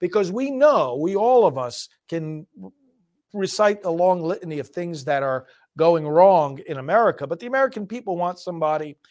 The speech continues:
who can provide a vision, a solution, a framework for moving forward. And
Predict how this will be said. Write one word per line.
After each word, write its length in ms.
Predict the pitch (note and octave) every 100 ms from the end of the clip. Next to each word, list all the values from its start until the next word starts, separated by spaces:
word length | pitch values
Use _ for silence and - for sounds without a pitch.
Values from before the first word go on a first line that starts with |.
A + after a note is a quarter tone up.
| _ E3+
who 80 |
can 160 | D#3+ D#3+
provide 380 | E3 D#3 D#3 D3
a 60 |
vision, 540 | C3 C#3+ C#3 D3+ D#3 D#3 _ _ _ _ -
a 80 | C3+
solution, 840 | - E3+ E3 D#3+ D#3 E3 C#3+ D3 D3 _ _
a 80 | C#3
framework 840 | - - D#3+ D#3+ D3+ D3+ D3 D3 -
for 180 | - C3+
moving 400 | D3+ E3 D#3 C#3
forward. 540 | - D3 D3 D3 E3
And 180 | A#3+